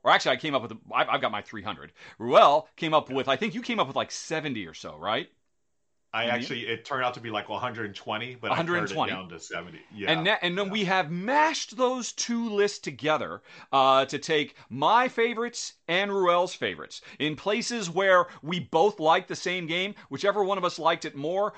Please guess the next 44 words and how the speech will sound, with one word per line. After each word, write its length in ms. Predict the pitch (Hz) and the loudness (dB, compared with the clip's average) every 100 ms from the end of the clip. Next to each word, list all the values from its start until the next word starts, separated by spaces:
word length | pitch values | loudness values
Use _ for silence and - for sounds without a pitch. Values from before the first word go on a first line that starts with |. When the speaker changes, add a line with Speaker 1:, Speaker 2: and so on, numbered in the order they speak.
| - | -8
Speaker 1:
will 120 | 139 | -8
be 100 | 170 | -4
the 80 | 147 | -2
one 140 | 151 | -2
to 60 | 127 | -2
talk 280 | - 147 156 | 0 0 2
about 200 | 160 170 | 0 0
it 80 | |
when 80 | 139 | -2
we 80 | 120 | -6
get 140 | 135 | -6
to 60 | 139 | -4
that 200 | 139 143 | -2 -2
part 240 | - 147 147 | 2 2 2
on 140 | 131 | -2
the 60 | 123 | -2
list. 340 | 131 165 - - - | 0 -2 -4 -14 -8
And 120 | 151 190 | -2 -2
at 60 | |
the 100 | 202 | -2
end 80 | 277 | -2
of 60 | 277 | -2
the 80 | 202 | -4
day, 440 | 208 277 151 165 - - | -2 0 0 -2 -8 -4
this 220 | 175 262 | -2 -2
is 80 | 269 | -2
kind 240 | 220 220 | 0 0
of 60 | 170 | 0
a 40 | |
reflection 680 | 151 135 202 208 - 156 143 | -2 0 0 0 0 -4 -2
of, 400 | 151 143 139 123 139 | 0 2 2 -2 0
um, 380 | 147 143 135 120 _ - | 2 2 0 -4 _ -4
we 80 | |
were 80 | 170 | -2
talking 280 | 156 190 185 | 4 4 6
about 200 | 139 127 | 2 2
this 160 | 131 131 | 0 -2
the 80 | |
other 140 | 135 120 | -4 -2
day, 320 | 139 135 110 - - | 0 2 0 -6 -2
uh, 280 | - 131 131 | 6 8 6
kind 180 | 127 214 | 4 2
of 60 | 175 | 8
our 260 | 160 147 | 8 8